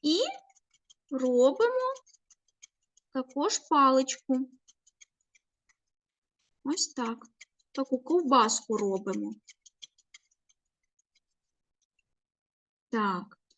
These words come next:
зробили ми з вами паличку таку. І її края отак зліплюємо. Ось так.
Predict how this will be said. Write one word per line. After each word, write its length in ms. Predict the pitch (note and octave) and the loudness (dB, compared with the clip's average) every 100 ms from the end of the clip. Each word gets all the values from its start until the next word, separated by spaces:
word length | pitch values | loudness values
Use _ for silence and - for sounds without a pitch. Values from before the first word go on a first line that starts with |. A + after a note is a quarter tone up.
| _ _ | _ _
зробили 600 | A#3+ D4 E4+ C4+ C4 A#3 | -4 4 4 8 8 8
ми 180 | A#3 B3 | 6 4
з 100 | B3+ | 2
вами 360 | A3+ A3+ G#3 G3+ - | 2 2 0 -6 -2
паличку 680 | G#3 F3+ F3+ A#3 - - F4+ | 2 2 2 -2 -6 -6 -4
таку. 480 | F#4+ F#4 - F#4 F#4+ _ _ _ _ _ _ _ _ _ _ _ _ _ _ _ | -2 -2 -4 -4 -6 _ _ _ _ _ _ _ _ _ _ _ _ _ _ _
І 140 | E4 F#4+ G#4 A4 _ _ _ _ _ _ | 2 4 2 -2 _ _ _ _ _ _
її 420 | B3+ C#4 C#4+ C#4+ C#4 | 4 6 8 8 6
края 800 | B3 G#3 G#3+ A3 C#4+ C#5 - - _ _ _ _ | 4 4 4 6 6 6 4 -10 _ _ _ _
отак 400 | A#3+ A#3+ - F#4+ | -8 -2 2 2
зліплюємо. 880 | - B3+ C4 C4 B3 A#3 A3+ A3+ A#3+ - _ _ _ _ _ _ _ _ _ | 2 2 2 2 0 0 0 -2 -6 -10 _ _ _ _ _ _ _ _ _
Ось 260 | C#4+ A#4 - | 0 2 2
так. 360 | - A3+ A3+ | 2 2 0